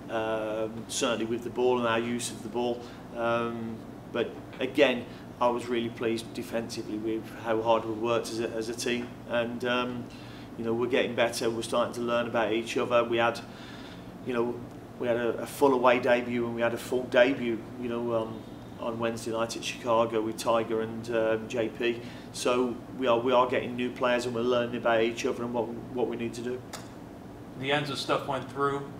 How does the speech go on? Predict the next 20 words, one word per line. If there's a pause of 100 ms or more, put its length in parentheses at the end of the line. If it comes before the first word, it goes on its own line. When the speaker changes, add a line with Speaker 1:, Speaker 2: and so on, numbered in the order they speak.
Speaker 2:
Um, (760)
what
are
your
thoughts
now
on
that,
now
that
that
door
is
closed
and, (120)
and
you
guys
have? (220)
Speaker 1:
Yeah,